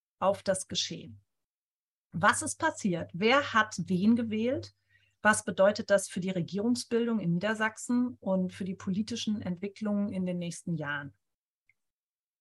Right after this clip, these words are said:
Unser heutiger Gast ist die Politologin Doktor Stefanie John, die Expertin für Wahlanalysen in der Heinrich-Böll-Stiftung. Hallo Stefanie.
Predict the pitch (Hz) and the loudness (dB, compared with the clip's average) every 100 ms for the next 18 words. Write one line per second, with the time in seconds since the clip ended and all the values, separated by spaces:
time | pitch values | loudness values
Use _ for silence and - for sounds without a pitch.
0 | - 208 196 196 190 190 214 - 185 170 | 0 2 4 4 4 4 0 0 -2 -2
1 | 160 208 - - 233 - 233 - 233 233 | -2 0 0 -4 -8 -4 -4 0 0 0
2 | 202 175 185 202 285 370 220 190 185 180 | -2 0 0 2 2 2 -2 -2 -2 -2
3 | - 170 165 160 147 151 151 214 440 - | -2 -4 -2 -2 -4 -6 -2 -2 -2 -8
4 | _ _ 196 - 196 - - 247 285 311 | _ _ -8 -6 -8 -10 -10 0 0 0
5 | 269 254 - 220 175 190 190 175 165 160 | -2 -2 -4 -2 2 2 2 -2 -2 -2
6 | 165 170 202 202 202 190 202 202 - 175 | -2 -2 -4 -2 -4 -2 -4 -8 -2 -2
7 | 156 - - - - 101 _ _ _ _ | -2 -10 -18 -16 -16 -16 _ _ _ _
8 | _ _ _ _ _ _ _ _ - 233 | _ _ _ _ _ _ _ _ -2 2
9 | 269 262 - 214 - 147 143 - | 6 4 4 0 0 -6 -8 -12